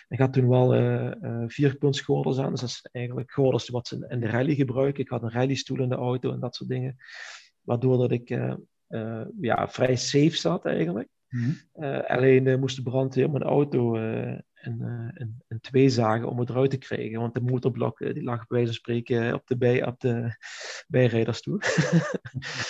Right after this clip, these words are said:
Speaker 1: En, eh, toen heb ik weer een kleine revalidatie gehad. En, eh, ja, op een gegeven moment had ik zoiets van, ja, weet je, ik, ik, ik moet iets gaan doen. Ik deed, ik deed toen, eh, eh, fitness en, en, en bodybuilding, want ik, ik
Speaker 2: Mhm.
Speaker 1: kon eigenlijk niet veel met dat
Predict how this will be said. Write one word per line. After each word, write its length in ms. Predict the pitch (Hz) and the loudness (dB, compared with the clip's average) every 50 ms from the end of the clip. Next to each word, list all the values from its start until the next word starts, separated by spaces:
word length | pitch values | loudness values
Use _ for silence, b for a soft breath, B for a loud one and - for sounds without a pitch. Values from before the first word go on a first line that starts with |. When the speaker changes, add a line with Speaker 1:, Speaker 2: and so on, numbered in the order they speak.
| B B B B B B B _ _ _ _ _ _ B B B B B B _ _ _ _ _ _ _ _ _ _ _ _ _ | B B B B B B B _ _ _ _ _ _ B B B B B B _ _ _ _ _ _ _ _ _ _ _ _ _
Speaker 1:
En, 280 | 127 127 131 127 127 | 6 6 8 8 8
eh, 480 | 127 123 123 123 123 120 120 117 123 123 120 107 - _ - 170 | 8 8 8 8 8 6 6 4 2 0 -4 -6 -10 _ -12 0
toen 120 | - 147 | 2 4
heb 100 | 135 123 | 4 4
ik 100 | 127 127 | 2 0
weer 160 | 135 131 120 | 0 0 0
een 60 | 120 120 | 0 -2
kleine 260 | 123 117 123 120 120 | -4 -4 -2 -2 0
revalidatie 720 | 110 120 113 117 120 110 117 117 113 113 - - - 113 | 0 0 0 0 -2 -2 0 -2 -2 -2 -4 -6 -6 -6
gehad. 340 | 110 107 113 117 - - - | -4 -4 -6 -6 -8 -8 -10
En, 140 | 113 110 | -8 -8
eh, 80 | 104 107 | -6 -6
ja, 140 | 107 - - | -6 -6 -6
op 60 | - | -2
een 60 | - 107 | 2 4
gegeven 200 | 104 110 110 110 | 4 6 6 6
moment 180 | 113 127 120 | 6 6 4
had 100 | 127 120 | 4 0
ik 80 | 117 117 | 0 0
zoiets 260 | - - 120 117 - | -2 -6 -8 -8 -6
van, 140 | - 120 107 | -6 -6 -2
ja, 180 | 104 104 110 | 0 0 0
weet 160 | 113 117 113 - | 0 -2 -4 -4
je, 260 | 123 120 117 - - _ _ _ _ _ _ _ _ _ _ _ _ _ _ _ _ _ _ _ _ _ _ _ _ _ - - - - | -4 -4 -4 -4 -6 _ _ _ _ _ _ _ _ _ _ _ _ _ _ _ _ _ _ _ _ _ _ _ _ _ -20 -18 -16 -16
ik, 140 | - - - - | -16 -16 -12 -8
ik, 140 | - - - | -6 -2 0
ik 100 | 135 143 | 2 4
moet 140 | 135 147 147 | 6 6 6
iets 120 | 147 - | 6 4
gaan 160 | - 123 120 | 2 0 2
doen. 180 | 110 123 123 131 | 2 2 2 0
Ik 100 | 117 - | 0 -2
deed, 180 | 113 110 117 - | 0 -2 0 -2
ik 140 | 127 117 107 | -4 -2 0
deed 180 | 120 113 113 | 0 0 2
toen, 240 | 120 120 113 113 110 | 0 -2 -2 0 0
eh, 640 | 107 107 107 107 107 107 107 110 - 110 107 113 113 | -2 -2 -2 -2 -2 -4 -4 -4 -6 -6 -4 -4 -4
eh, 60 | 113 | -6
fitness 520 | - - - 127 123 - 123 120 113 - | -8 -4 -2 -2 -2 0 -2 -2 -2 -2
en, 200 | 117 110 101 104 | -4 -6 -6 -6
en, 220 | - 117 110 107 - | -8 -8 -8 -8 -6
en 180 | - 110 101 | -8 -8 -4
bodybuilding, 640 | 95 113 113 113 117 117 110 120 117 117 113 120 113 | 0 2 2 4 4 2 2 2 0 0 0 -2 -4
want 120 | 113 113 107 | -4 -6 -8
ik, 100 | 98 - | -8 -10
ik 80 | _ - | _ -8
Speaker 2:
Mhm. 40 | 113 120 | -2 0
Speaker 1:
kon 80 | 131 127 | 2 2
eigenlijk 280 | 131 - 120 113 - - | 2 2 0 -2 -2 -4
niet 160 | 120 104 - | -8 -10 -6
veel 220 | - 113 110 117 | -6 -4 -4 -4
met 140 | 110 110 - | -6 -8 -8
dat 160 | - 107 101 | -10 -12 -12